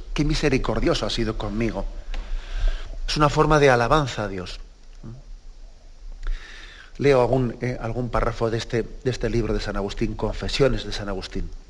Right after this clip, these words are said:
Os invoco, Dios mío, misericordia mía, que me criasteis. Y cuando yo os tenía olvidado,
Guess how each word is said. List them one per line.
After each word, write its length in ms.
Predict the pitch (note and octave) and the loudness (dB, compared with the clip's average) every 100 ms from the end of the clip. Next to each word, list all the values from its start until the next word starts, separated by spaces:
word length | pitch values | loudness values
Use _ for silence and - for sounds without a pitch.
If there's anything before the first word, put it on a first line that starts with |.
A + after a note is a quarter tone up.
| - - - - - - - - - - | -16 -10 -8 -8 -10 -10 -10 -10 -10 0
Os 200 | D3 - | 2 4
invoco, 680 | C#3 C3+ F#3 - G#2 - - - - | 4 6 6 4 -4 -6 -12 -12 -8
Dios 300 | - C3+ A#2+ | 2 4 4
mío, 320 | B2+ C#3 A2+ G#2+ - - - - - | 4 4 2 -2 -10 -14 -16 -16 -2
misericordia 840 | E3+ D3+ - C3+ B2+ F3 G3 F3 D3 | 4 4 6 4 6 6 6 6 4
mía, 380 | C#3 A2 G2 F2+ - - - - - | 2 0 -2 -8 -14 -16 -18 -10 -4
que 120 | C3 | 0
me 140 | A#2+ A2+ | 0 0
criasteis. 760 | B2 B2 A#2 - A2 G2+ - - - - - - - - - - - - - - - - - | 4 4 4 2 -2 -2 -6 -10 -10 -10 -16 -16 -18 -18 -14 -14 -14 -14 -14 -14 -16 -16 -6
Y 80 | C3+ | 2
cuando 300 | C#3 C#3+ C#3 | 6 6 8
yo 140 | C#3+ | 8
os 120 | A3+ - | 6 4
tenía 280 | F#3+ G3 | 0 4
olvidado, 640 | E3+ B2+ B2 C3 A2 A2 | 4 4 6 6 4 -2